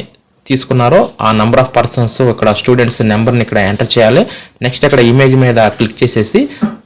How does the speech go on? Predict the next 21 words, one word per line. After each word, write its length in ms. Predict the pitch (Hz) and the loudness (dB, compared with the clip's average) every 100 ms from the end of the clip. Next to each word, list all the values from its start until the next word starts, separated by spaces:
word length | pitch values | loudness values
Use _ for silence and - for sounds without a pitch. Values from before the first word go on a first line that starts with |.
| 110 | -4
మనం 180 | 110 98 98 - _ - 139 - - - | -2 -4 -8 -16 _ -8 -6 -6 -10 -4
ఆ 40 | 101 101 | -2 0
ఫోటోని 340 | 135 127 139 160 123 | 0 2 2 2 0
క్యాప్చర్ 280 | 113 120 113 | 0 0 0
అనేది 240 | 113 135 202 | 0 0 0
చేయాల్సి 260 | 139 107 - | 0 0 0
ఉంటుంది. 320 | 95 82 80 82 - _ _ | -4 -2 -4 -6 -10 _ _
ఫైనల్గా 360 | 123 131 123 143 135 | -2 0 0 0 0
మనం 120 | 123 | 0
సబ్మిట్ 300 | 120 113 113 127 | -2 -4 -2 -2
మీద 80 | 117 | -2
క్లిక్ 160 | 101 101 | -6 -4
చేస్తే 240 | 110 104 190 254 113 | -4 0 -2 -2 -4
ఇంతటితో 340 | 110 117 - 240 - - _ 110 | -4 -2 0 -2 -4 -18 _ -6
ఈ 60 | 113 | -2
ఫోటో 180 | 120 127 113 | 0 2 2
అనేది 240 | 107 123 117 110 | 2 0 0 0
ఐఎంఎస్ 340 | 113 120 - 110 | 2 0 0 -2
యాప్లో 240 | - 165 214 | 0 -2 -2
సబ్మిట్ 340 | - 117 117 110 | -2 0 0 -2
అవ్వడం 200 | 104 143 | -2 0